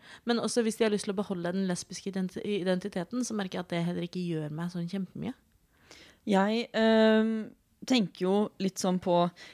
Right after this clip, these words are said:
Speaker 2: egentlig litt sånn på grunn av min egen seksualitet, og at den ikke nødvendigvis er så lett å definere som jeg liker å gi uttrykk for.
Speaker 1: Mhm.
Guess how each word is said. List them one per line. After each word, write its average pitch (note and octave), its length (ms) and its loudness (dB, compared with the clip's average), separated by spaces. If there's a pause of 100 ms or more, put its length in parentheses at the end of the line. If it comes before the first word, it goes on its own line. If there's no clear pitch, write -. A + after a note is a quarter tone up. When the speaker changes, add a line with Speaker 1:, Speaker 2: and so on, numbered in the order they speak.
Speaker 2:
egentlig D#3+ 280 0
litt F3+ 80 0
sånn E3+ 200 2
på F3+ 140 -4
grunn D#3 100 6
av D3 80 4
min E3 120 2
egen C#3+ 280 2
seksualitet, D3 580 2
og D#3+ 100 2
at - 100 -6
den D#3+ 100 2
ikke D3 140 -2
nødvendigvis C#3+ 400 2
er C#3 320 4
så - 500 0
lett D3 160 2
å D3+ 60 -2
definere D3+ 440 2
som D3+ 160 2
jeg D3+ 140 4
liker D3+ 400 2
å E3 60 6
gi E3 160 4 (260)
uttrykk E3+ 300 0
for. C#4+ 180 4
Speaker 1:
Mhm. F3+ 480 0